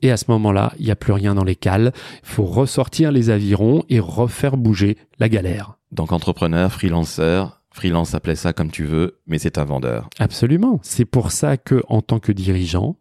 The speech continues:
Speaker 1: tu dois à un moment définir ton plan d'action commercial.
Speaker 2: Entendu. Est-ce qu'il faut prospecter ? C'est le mot qui fait si peur comme vendre, qui est limite sale, pardonne-moi l'expression.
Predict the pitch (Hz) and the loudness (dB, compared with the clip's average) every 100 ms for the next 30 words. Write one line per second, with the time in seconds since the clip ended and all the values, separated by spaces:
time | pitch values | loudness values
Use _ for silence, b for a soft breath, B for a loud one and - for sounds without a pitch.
0 | - - 110 110 107 - - - 131 131 | -10 -4 2 2 2 -2 -14 -2 0 2
1 | 110 104 117 135 143 - 110 92 101 - | 2 2 0 0 -2 -2 -2 -2 -4 -4
2 | 110 98 104 95 90 - 104 98 85 - | -4 0 0 2 0 0 0 0 -2 -4
3 | - - 143 _ _ _ _ _ _ 82 | -4 -6 -12 _ _ _ _ _ _ -2
4 | 87 85 62 55 b b b b b b | 0 0 -2 -6 b b b b b b
5 | _ 98 - - 139 - 107 - - 113 | _ -4 -2 -2 -2 -2 -2 -2 -2 -2
6 | 104 - _ _ - 123 98 85 78 87 | -2 -4 _ _ -4 0 2 2 2 2
7 | 110 - 104 90 80 - 107 - 95 90 | 2 0 -2 -2 -2 -4 -4 0 2 2
8 | - 82 80 87 76 64 b b - 82 | 0 -2 0 0 -2 -6 b b -6 -2
9 | 92 101 - - - - - 101 90 69 | 0 0 -2 -12 -14 -6 -2 0 0 -4
10 | 82 - 85 85 85 82 - 82 - | -6 -2 0 2 2 0 -2 -6 -6